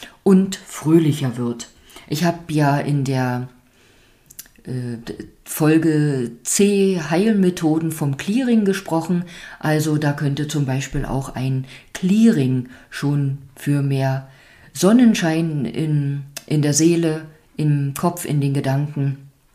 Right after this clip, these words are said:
und für Erleichterung und Verbesserung des Zustandes dienen. So,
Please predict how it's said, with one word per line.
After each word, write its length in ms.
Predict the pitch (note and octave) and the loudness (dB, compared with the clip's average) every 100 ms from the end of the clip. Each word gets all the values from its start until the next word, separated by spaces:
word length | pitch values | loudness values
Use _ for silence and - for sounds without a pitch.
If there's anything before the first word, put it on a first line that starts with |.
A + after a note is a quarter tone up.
| _ _ _ _ _ - | _ _ _ _ _ -6
und 200 | C#3 C3 | -4 -2
für 500 | - C#3+ C#3 C3 C3+ - | -4 -2 0 -2 -6 -6
Erleichterung 840 | C3 B2 B2+ - D3 B2 B2 B2+ - _ _ _ - - _ | -4 -4 -6 -6 -6 -4 -4 -8 -16 _ _ _ -20 -20 _
und 140 | - C3 | -6 -4
Verbesserung 680 | C#3 B2+ - B2 B2 C3 - | -4 -4 -6 -4 -4 -6 -6
des 180 | C#4+ C#4 | -4 -2
Zustandes 960 | - E3 - C3 B2+ B2+ B2+ - - _ _ _ _ _ _ _ _ _ _ _ _ _ - | 0 0 0 -2 -2 -2 -4 -8 -12 _ _ _ _ _ _ _ _ _ _ _ _ _ -4
dienen. 500 | D#3+ D3+ B2+ A#2+ - - - - - - - - - - _ | 2 2 2 0 -6 -16 -20 -20 -20 -20 -20 -20 -20 -20 _
So, 520 | - C#3 G3 D3+ A#2+ | -6 4 6 6 2